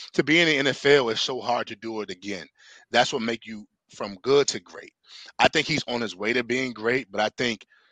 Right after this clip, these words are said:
so many people have been so hard on him so far is because, A, you've made so many plays, a la the pe-, the play he made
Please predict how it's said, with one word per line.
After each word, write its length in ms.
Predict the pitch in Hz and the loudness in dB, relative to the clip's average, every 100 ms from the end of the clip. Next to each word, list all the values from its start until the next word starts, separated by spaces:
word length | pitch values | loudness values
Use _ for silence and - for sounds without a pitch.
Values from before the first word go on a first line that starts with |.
| _ | _
so 260 | - - 135 | -4 -2 -2
many 160 | 131 | -4
people 260 | 120 139 117 | -6 -8 -6
have 120 | 104 | -4
been 140 | 104 101 | -6 -6
so 200 | - 107 | -8 -8
hard 320 | - 123 120 | -2 -2 -2
on 120 | 110 | -6
him 160 | 107 101 | -10 -10
so 220 | - 101 | -10 -10
far 480 | - 123 131 104 92 - - _ | -4 2 2 2 -2 -16 -20 _
is 100 | 110 | -10
because, 260 | 131 127 120 143 | -2 -2 -2 0
A, 100 | 147 | 0
you've 260 | 131 127 | 0 -6
made 220 | 120 117 | -6 -4
so 100 | - | -4
many 240 | 113 104 98 | -6 -6 -10
plays, 400 | - 131 123 - _ | -4 -2 -2 -4 _
a 180 | 123 117 | 2 4
la 160 | 110 104 | 4 4
the 100 | 101 | 0
pe-, 220 | - 120 _ | -2 -4 _
the 80 | - | -12
play 240 | - 135 117 | -6 -4 -4
he 120 | 113 | -4
made 400 | 107 107 104 | -4 -2 -4